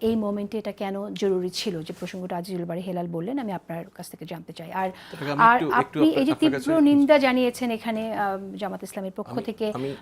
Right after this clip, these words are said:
Speaker 1: ডক্টর রেজাউল করিম, সেটা, সে বিষয়ে
Speaker 2: আমি
Speaker 1: আপনার
Speaker 2: আপনার
Speaker 1: মতামত
Speaker 2: কাছে
Speaker 1: শুনবো।
Speaker 2: একটু জানতে চাই, আহ, আহ, হেলাল ভাইকে যে প্রশ্নটা করেছেন যে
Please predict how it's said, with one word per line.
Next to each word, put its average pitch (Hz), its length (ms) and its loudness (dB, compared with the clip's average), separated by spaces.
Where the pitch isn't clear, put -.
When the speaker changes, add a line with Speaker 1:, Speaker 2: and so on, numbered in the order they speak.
Speaker 1:
ডক্টর 214 200 -2
রেজাউল 202 240 0
করিম, 196 240 -4
সেটা, 190 300 -10
সে 202 140 -10
বিষয়ে 185 260 -10
Speaker 2:
আমি 165 60 -10
Speaker 1:
আপনার 131 180 -4
Speaker 2:
আপনার 160 100 -6
Speaker 1:
মতামত 135 140 -12
Speaker 2:
কাছে 139 100 -8
Speaker 1:
শুনবো। 143 160 -8
Speaker 2:
একটু - 120 -12
জানতে 131 280 -6
চাই, 135 160 -8
আহ, - 160 -12
আহ, 98 840 -8
হেলাল 113 200 0
ভাইকে 131 240 -2
যে 131 120 -2
প্রশ্নটা 127 400 -4
করেছেন 127 540 -4
যে 120 340 -2